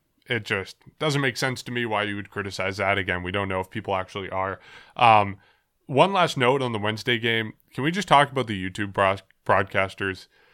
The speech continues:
Um, I know Jacob and I in our group chat were criticizing that all night. It was driving me crazy. Like, I,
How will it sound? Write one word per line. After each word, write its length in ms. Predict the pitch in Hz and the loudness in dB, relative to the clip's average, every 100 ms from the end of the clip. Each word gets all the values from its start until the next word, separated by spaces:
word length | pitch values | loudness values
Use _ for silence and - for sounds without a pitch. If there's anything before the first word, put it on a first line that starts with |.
| _ _ - | _ _ -2
Um, 480 | 117 104 98 92 - | 2 2 2 -4 -4
I 140 | 117 139 | 2 4
know 260 | 170 165 | 4 2
Jacob 540 | 135 - 123 135 135 120 | 2 2 2 2 0 2
and 120 | 110 | 2
I 340 | 101 98 98 - | 2 2 0 -2
in 100 | 113 | -2
our 100 | 104 | -2
group 240 | 107 104 - | -2 -6 -2
chat 260 | 110 95 | 0 2
were 80 | 101 | -2
criticizing 720 | - 123 113 - 117 110 110 | -4 -2 0 2 2 2 0
that 300 | 107 101 - - | 2 2 0 0
all 220 | 120 123 | 2 2
night. 340 | 110 98 95 - _ _ _ _ _ _ _ 156 | 2 0 0 -4 _ _ _ _ _ _ _ -2
It 80 | |
was 160 | 185 180 | -2 0
driving 400 | 165 160 156 147 | 2 4 4 0
me 80 | 113 | -4
crazy. 680 | - - 98 90 87 82 - _ _ _ _ _ - | -6 -2 0 -2 -8 -14 -16 _ _ _ _ _ -2
Like, 260 | 139 127 - | 2 2 2
I, 420 | 131 147 151 - | 2 2 2 -4